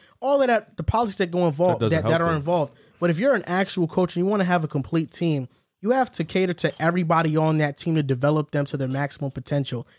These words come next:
Speaker 1: If you just look at these, these guys right here, then once they leave, your team's gonna be bad. And that's what happened to Garfield. Like, I,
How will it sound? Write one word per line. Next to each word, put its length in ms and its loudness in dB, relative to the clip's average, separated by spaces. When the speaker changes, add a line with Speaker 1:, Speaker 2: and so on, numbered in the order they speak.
Speaker 1:
If 140 -4
you 120 2
just 160 0
look 120 0
at 120 -2
these, 240 -2
these 340 -2
guys 500 0
right 160 2
here, 420 0
then 360 0
once 260 0
they 240 2
leave, 300 2
your 100 0
team's 300 -2
gonna 320 -2
be 100 0
bad. 280 2
And 200 -4
that's 260 0
what 100 2
happened 200 -2
to 60 -2
Garfield. 380 0
Like, 120 -4
I, 140 -4